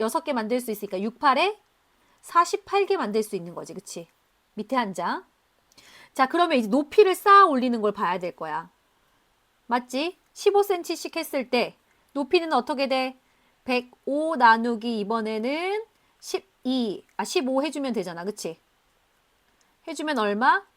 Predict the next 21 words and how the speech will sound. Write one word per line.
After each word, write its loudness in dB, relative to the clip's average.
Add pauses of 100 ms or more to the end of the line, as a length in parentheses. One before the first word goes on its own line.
(160)
일곱 -2
개, -6
칠, -4
오, -2
삼십오. -2
어, 0
되네, -2
일곱 -4
개. 0 (340)
즉, -4
세로로는 2 (560)
일곱 6
층까지 4
쌓을 4
수 -8
있는 -4
거지, -6
그치? -8
일곱 -6
층이라고 -2
생각해보자. -4